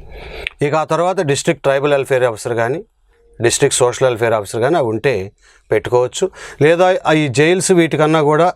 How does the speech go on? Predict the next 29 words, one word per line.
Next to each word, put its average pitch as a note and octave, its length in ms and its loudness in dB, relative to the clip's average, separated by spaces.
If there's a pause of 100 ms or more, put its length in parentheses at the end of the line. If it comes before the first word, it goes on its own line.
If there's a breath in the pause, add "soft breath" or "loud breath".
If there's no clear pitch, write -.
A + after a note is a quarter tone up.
(280)
ఈ C3 140 2
ట్రైబల్ C3+ 360 0
వెల్ఫేర్ C3+ 320 0
ఆఫీసర్ A#2+ 380 -4
లాంటివి A#2 440 -2
చేసి A#2+ 120 -4
పెట్టుకుంటే G#2+ 720 -4 (840 loud breath)
సేవ F#3+ 380 2
చేయడానికి D#3 480 0
అవకాశం C3 440 -2
ఉంటుంది, B2+ 240 -2
మానసిక B2 440 0
స-, A2+ 100 -6
అందుకే F3 280 2
నేను F3 180 4
ఒకటే E3 200 2
చెప్తాను, D3 400 0
నన్ను B2 200 0
ఎవరన్నా D#3 500 2 (120)
ఏ A#2+ 160 2
పోస్టులు C#3+ 380 2
ముందు C#3 180 4
పెట్టాలంటే A2 720 -2 (500 loud breath)
మీకు E3 220 4
ఏం F#3 160 4
కావాలో F3+ 320 2
ముందు D#3 200 0
మీరు D3 160 2
నిర్ణయించుకోండి. A#2 880 -2